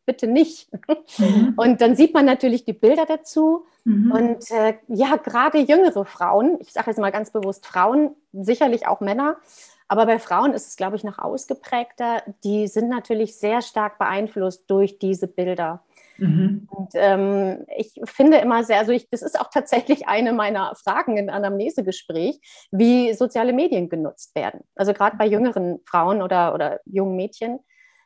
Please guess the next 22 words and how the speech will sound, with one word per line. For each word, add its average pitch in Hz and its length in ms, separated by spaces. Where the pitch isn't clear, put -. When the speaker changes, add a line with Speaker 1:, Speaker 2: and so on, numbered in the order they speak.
Speaker 1:
ähm, 208 380
um 262 160
dann 247 200
auch 233 180
mal 247 240
den 240 180
Anstoß 240 480
zu 233 100
geben, 247 320
Mensch, 240 340
guck - 220
da 233 100
mal 247 220
hin 254 340
und 233 280
räum 240 240
vielleicht 240 380
mal 247 140
so 240 80
ein 247 100
bisschen 254 340
auf. 285 440